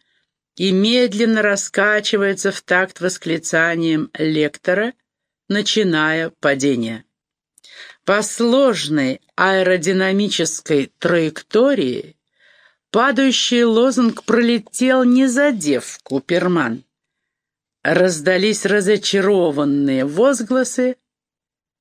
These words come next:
а затем шум в аудитории возобновился и не прекращался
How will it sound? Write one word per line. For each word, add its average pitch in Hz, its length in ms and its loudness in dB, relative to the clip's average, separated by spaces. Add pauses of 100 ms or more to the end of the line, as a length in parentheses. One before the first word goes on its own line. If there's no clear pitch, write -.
(340)
а 202 140 2
затем 254 540 0 (120)
шум 262 340 0
в 196 60 2
аудитории 185 760 0 (200)
возобновился 147 1000 0 (500)
и 277 120 4
не 202 140 4
прекращался 180 1120 -2